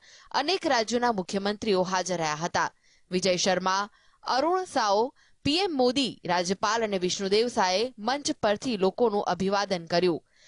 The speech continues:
વિષ્ણુદેવ સાયનો શપથ ગ્રહણ સમારોહ લગભગ ચાલીસ મિનિટ સુધી ચાલ્યો. સી એમ વિષ્ણુદેવ સાએ મંત્રાલયમાં અધિકારીઓ સાથે ચર્ચા કરી, જે દરમિયાન મુખ્ય સચિવ અમિતાભ જૈન અને ડી જી પી અશોક જુનેજા હાજર હતા.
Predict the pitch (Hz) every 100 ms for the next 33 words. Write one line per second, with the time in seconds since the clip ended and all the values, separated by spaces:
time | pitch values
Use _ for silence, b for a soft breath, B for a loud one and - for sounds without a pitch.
0 | b b 269 285 403 415 427 359 294 294
1 | 339 330 240 269 247 233 262 302 262 208
2 | 196 220 202 180 190 214 - 233 247 277
3 | 220 190 220 208 170 180 196 160 175 160
4 | - _ _ _ _ _ _ _ _ -
5 | 294 349 392 320 294 370 381 403 311 269
6 | 302 240 214 262 262 262 269 202 214 226
7 | 220 254 247 208 240 - 254 233 175 170
8 | 160 143 _ 165 185 185 202 214 196 180
9 | 196 196 180 220 208 180 180 202 190 165
10 | 196 254 247 196 196 185 175 190 240 185
11 | 180 254 208 190 190 185 170 170 B B
12 | B 202 220 233 233 226 202 147